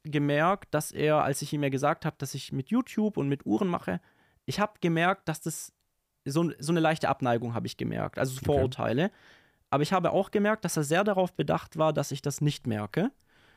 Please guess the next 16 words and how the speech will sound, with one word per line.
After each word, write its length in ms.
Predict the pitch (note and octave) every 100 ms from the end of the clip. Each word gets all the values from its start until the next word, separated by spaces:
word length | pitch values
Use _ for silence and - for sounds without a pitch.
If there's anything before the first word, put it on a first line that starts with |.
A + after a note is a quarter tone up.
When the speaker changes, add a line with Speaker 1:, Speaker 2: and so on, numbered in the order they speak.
| _
Speaker 1:
Es 160 | - E3+
hat 60 | G#3
mir 60 |
nichts 160 | G3 D3
ausgemacht, 560 | C#3+ - C3 G#2+ - C#3
weil 120 | C#3
ich 200 | C#3+ -
weiß, 240 | C#3 E3 F3
dass 220 | D3 -
besonders 420 | - C3 C#3+ D3+
Leute 240 | D3 C#3+ B2+
aus 80 | -
der 120 | C#3
älteren 280 | D#3 D3+ C3+
Generation, 760 | C#3 C3 - - C#3 C3+ B2+
die, 260 | C3 C3+